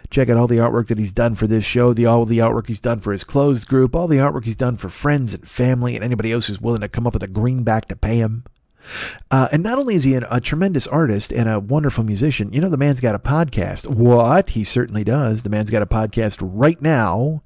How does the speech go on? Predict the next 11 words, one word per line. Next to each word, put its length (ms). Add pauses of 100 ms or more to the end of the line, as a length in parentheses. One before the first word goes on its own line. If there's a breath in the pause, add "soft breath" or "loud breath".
(560 soft breath)
It's 180
available 340
in 160
the 140
iTunes, 680
uh, 520
store, 440
the 160
Apple 280
Podcast 680
space. 400